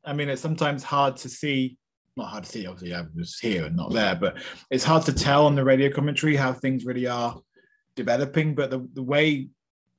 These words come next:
Wealdstone started, I thought, "Oh God, we're gonna go a goal behind." So getting the goal from Lapslie after, I think it was ten minutes, is really helpful. Um, I've been impressed with Lapslie so far this season. I think when he was out injured, we missed him.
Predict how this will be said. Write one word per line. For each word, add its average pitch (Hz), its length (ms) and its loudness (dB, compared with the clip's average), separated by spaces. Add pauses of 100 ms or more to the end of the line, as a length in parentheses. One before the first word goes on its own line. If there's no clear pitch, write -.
(140)
Wealdstone 139 600 0
started, 156 460 0
I 107 100 -6
thought, - 220 -14
"Oh 104 80 -6
God, 98 260 -2
we're 107 80 -6
gonna 107 220 -4
go 107 220 -2
a 107 40 -4
goal 104 220 -2
behind." 107 440 0
So 113 140 -4
getting 147 320 4
the 151 100 6
goal 135 220 6
from 117 180 -6
Lapslie 110 480 -4
after, 101 540 -4
I - 60 -8
think 104 180 -6
it 80 60 -10
was 65 100 -14
ten 95 240 -4
minutes, 95 380 -4 (580)
is 104 240 0
really 110 240 -2
helpful. 107 640 -4 (180)
Um, 95 380 0 (240)
I've 110 140 -2
been 123 120 0
impressed 113 300 -2
with 101 100 -6
Lapslie 98 320 -4
so 98 180 -6
far 98 220 -4
this 98 160 -6
season. 196 300 -4
I 87 80 -4
think 101 260 -2
when 98 160 -2
he 90 160 -4
was 90 140 -4
out 92 200 -4
injured, 101 280 -4
we 98 80 -2
missed 90 280 -6
him. 113 240 0